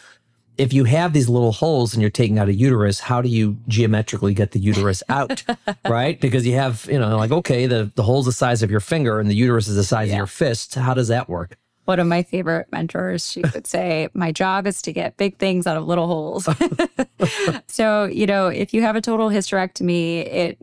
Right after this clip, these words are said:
Speaker 2: comes out the vagina, which is
Speaker 1: Right.
Speaker 2: great. The incision is made around the cervix. And so just kinda pull it out the vagina and then suture the, what we call the vaginal cuff
Speaker 1: Mm-hmm.
Speaker 2: closed. And so then you don't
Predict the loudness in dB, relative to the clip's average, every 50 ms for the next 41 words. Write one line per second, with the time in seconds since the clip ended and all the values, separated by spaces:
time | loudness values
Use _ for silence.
0 | -16 -8 -4 -2 0 0 0 0 -2 -2 -6 -6 -6 -4 -4 -4 -2 -4 -4 -6
1 | -8 -12 -12 -12 -8 -2 0 2 2 2 0 0 -2 -2 -2 -4 -8 -12 _ _
2 | -8 -6 -6 -4 -4 -2 0 0 0 0 -2 -2 -2 -2 -2 0 0 0 -2 -2
3 | -4 -4 -6 -4 -6 -6 -6 -6 -6 -4 -2 -2 -2 -4 -4 -6 -4 -4 -2 -2
4 | -4 -6 -6 -4 -2 -2 0 -2 -2 -4 -8 _ _ _ _ _ _ _ -12 -12
5 | -8 -6 -4 -2 -2 -2 -2 -2 -2 -2 -2 -2 -4 -4 -4 -4 -4 -4 -6 -4
6 | -4 -2 0 0 0 2 2 0 0 0 -2 -2 -4 -4 0 0 0 0 0 -4
7 | -4 -4 -4 -2 -2 -4 -8 -10 -8 -4 -4 -4 -2 -4 -4 -4 -4 -4 -4 -4
8 | -6 -6 -6 -6 -8 -6 -4 -4 -4 -4 -4 -6 -6 -6 -6 -6 -10 _ 0 0
9 | 2 2 2 0 0 -2 -2 -4 -6 -10 -14 -16 _ _ _ _ _ -20 -20 _
10 | _ _ -2 0 0 0 0 0 0 0 2 2 0 -2 -4 -6 -10 -14 _ _
11 | _ _ 0 0 2 2 2 2 2 0 0 0 0 -2 -6